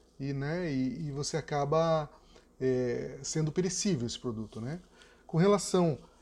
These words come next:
ao semi, seriam roupas, por exemplo, que você, é um produto que não, não é tão perecível assim,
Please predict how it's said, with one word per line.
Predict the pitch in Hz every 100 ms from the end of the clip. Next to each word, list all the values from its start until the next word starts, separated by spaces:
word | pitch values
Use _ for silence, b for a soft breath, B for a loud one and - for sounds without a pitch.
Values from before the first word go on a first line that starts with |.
| _ _
ao | 135 135 139
semi, | 127 - - - 180 202 190 131
seriam | 110 - 151 165 185 190 190 - - - _
roupas, | - 185 202 135 -
por | 147
exemplo, | 127 120 113 107 -
que | 143
você, | 131 - - 139 135
é |
um | 127
produto | 156 190 143 143
que | -
não, | 165 151 156 - - - - _
não | 135 139
é | 151
tão | 147 170
perecível | 160 147 - 143 131 170
assim, | 175 - 202